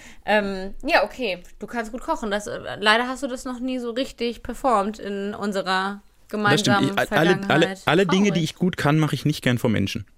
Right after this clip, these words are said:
Speaker 1: Ja, das ist auch für mich okay, wenn du es erstmal alleine machst und wir dann kommen können. Können wir,
Speaker 2: Ach
Speaker 1: wenn
Speaker 2: so.
Speaker 1: wir uns sehen, kannst du dann kochen? Kochst du dann? Ist das Teil
Speaker 2: Äh,
Speaker 1: des
Speaker 2: vielleicht, vielleicht, das glaub ich nicht, weil dann will ich eigentlich,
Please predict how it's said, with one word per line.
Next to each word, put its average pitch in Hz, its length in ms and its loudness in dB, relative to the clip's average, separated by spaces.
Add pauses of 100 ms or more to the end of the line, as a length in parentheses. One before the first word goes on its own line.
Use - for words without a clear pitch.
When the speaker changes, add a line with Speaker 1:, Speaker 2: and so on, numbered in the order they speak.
(800)
Speaker 1:
Ja, 226 100 2
das 226 120 -2
ist 240 100 -4
auch 269 120 2
für 269 80 0
mich 247 160 -2
okay, 247 240 -4
wenn 240 100 -2
du 233 60 -2
es 220 40 -8
erstmal 208 300 -2
alleine 226 220 0
machst 185 260 -6
und 190 80 -12
wir 185 80 -8
dann 214 160 -4
kommen 190 240 -12
können. 196 400 -8 (100)
Können 247 220 -4
wir, 254 120 2
Speaker 2:
Ach - 40 0
Speaker 1:
wenn 240 120 2
Speaker 2:
so. 254 60 0
Speaker 1:
wir 233 60 2
uns 233 140 -6
sehen, 254 220 2 (200)
kannst 262 200 -2
du 247 40 -8
dann 233 160 0
kochen? 226 280 -6 (220)
Kochst - 280 -6
du - 20 -4
dann? 339 140 -2 (220)
Ist - 140 -6
das 277 140 0
Teil 240 240 4
Speaker 2:
Äh, - 20 4
Speaker 1:
des - 100 4
Speaker 2:
vielleicht, 120 360 2
vielleicht, 117 540 0
das - 80 -2
glaub 123 180 4
ich 123 80 2
nicht, 110 140 2
weil 110 80 4
dann 107 160 4
will 110 100 2
ich - 100 0
eigentlich, 113 280 2